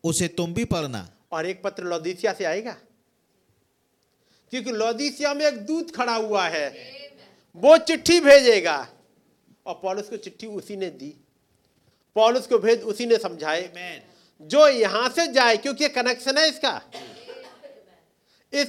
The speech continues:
Speaker 2: पौलुस का और इस लौदीया के, लौदीसिया के दूत का एक कनेक्शन है, जिसके लिए पौलुस तो एक सेवक बना पहला,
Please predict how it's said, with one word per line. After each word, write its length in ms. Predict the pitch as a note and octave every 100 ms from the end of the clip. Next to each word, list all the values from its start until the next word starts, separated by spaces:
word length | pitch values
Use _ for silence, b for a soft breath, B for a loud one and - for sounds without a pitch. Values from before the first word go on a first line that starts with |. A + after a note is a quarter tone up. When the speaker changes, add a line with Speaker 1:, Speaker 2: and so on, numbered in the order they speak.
| C#4+
Speaker 2:
पौलुस 440 | A#3 A#3 C#4 D#4 -
का 340 | C4 A#3+ C4+
और 280 | B3+ B3 C#4
इस 120 | B3
लौदीया 420 | A#3 A#3 G#3+ C4+
के, 200 | B3 C4
लौदीसिया 560 | G3 G#3 G#3+ A#3+ B3 A#3+
के 140 | A#3
दूत 400 | G#3 E3+ F#3 G#3
का 120 | B3+
एक 200 | B3+ A#3+
कनेक्शन 500 | A3+ G#3+ A#3 A#3+ A#3
है, 400 | F#3+ C3+ F#2+ _ _ _ _ _ _ _ _ _ _ _ _ -
जिसके 380 | D4+ C#4 D#4 D4+
लिए 220 | D4+ D4+
पौलुस 640 | D4+ - A#3+ C4+ E4 C4+
तो 160 | - D4+
एक 140 | C4
सेवक 320 | - A#3+ A#3+
बना 280 | A3+ G#3+ A#3
पहला, 580 | A#3+ A3 G3+ G3+ D3+ F#2